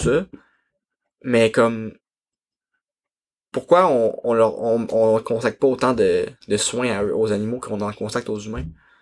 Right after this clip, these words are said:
Pourquoi les humains ont, ils ont accès à des soins de santé super facilement, puis que eux, ils peuvent survivre beaucoup plus facilement que les animaux, aussitôt qu'ils ont de quoi,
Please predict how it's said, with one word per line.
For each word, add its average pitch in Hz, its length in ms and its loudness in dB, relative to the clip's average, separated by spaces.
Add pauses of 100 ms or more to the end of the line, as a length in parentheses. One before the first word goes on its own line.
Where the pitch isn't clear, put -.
(140)
Pourquoi - 180 2
les 135 140 2
humains 127 220 2
ont, 104 320 -2 (400)
ils 110 100 0
ont 110 60 4
accès 107 180 2
à - 20 2
des 117 80 2
soins 110 140 -2
de 110 60 -4
santé 104 200 -2
super - 380 -2
facilement, 131 480 -2
puis - 160 -14
que 110 60 2
eux, 113 360 0 (520)
ils 113 180 -6
peuvent 117 200 2
survivre 131 440 0
beaucoup - 220 -8
plus - 80 -8
facilement 135 340 0
que 156 160 -8
les 113 220 -2
animaux, 120 260 2
aussitôt 135 240 2
qu'ils 135 80 0
ont 123 80 2
de 113 100 4
quoi, 135 300 0